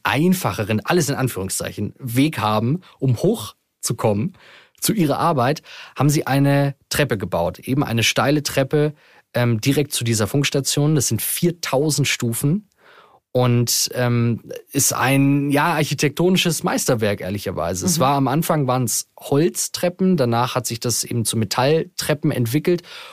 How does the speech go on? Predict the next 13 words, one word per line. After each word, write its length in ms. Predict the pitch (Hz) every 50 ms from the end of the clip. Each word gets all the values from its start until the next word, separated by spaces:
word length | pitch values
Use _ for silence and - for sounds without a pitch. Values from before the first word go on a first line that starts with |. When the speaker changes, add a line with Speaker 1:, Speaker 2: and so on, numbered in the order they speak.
| - -
Speaker 1:
und 220 | - 131 127 110 -
dadurch 380 | - - - 123 135 160 160 135
ist 180 | - 139 - -
diese 220 | 151 143 143 151
berühmte 480 | 135 139 117 110 123 143 156 - 175 143
Himmelstreppe 760 | 113 120 127 143 160 160 - - - - 147 143 143 - 151
von 300 | - - 131 131 131 127
Hawaii 420 | 139 135 113 107 101 101 107 107 95
eben 160 | 131 139 131
entstanden, 440 | 135 135 - - 180 190 180 - 107
damit 300 | 104 101 175 156 127 139
die, 100 | 147 151
Speaker 2:
Mhm. 200 | 170 190 214